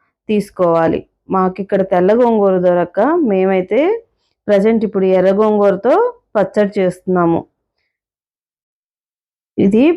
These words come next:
బాగా శుభ్రంగా వాష్ చేసుకోవాలండి. మరిన్ని నీళ్ళల్లో రెండు మూడు సార్లు బాగా వాష్ చేసి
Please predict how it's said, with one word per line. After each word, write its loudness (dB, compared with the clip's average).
బాగా 0
శుభ్రంగా -2
వాష్ 0
చేసుకోవాలండి. 0
మరిన్ని 0
నీళ్ళల్లో 0
రెండు 0
మూడు -2
సార్లు 0
బాగా 0
వాష్ -2
చేసి -4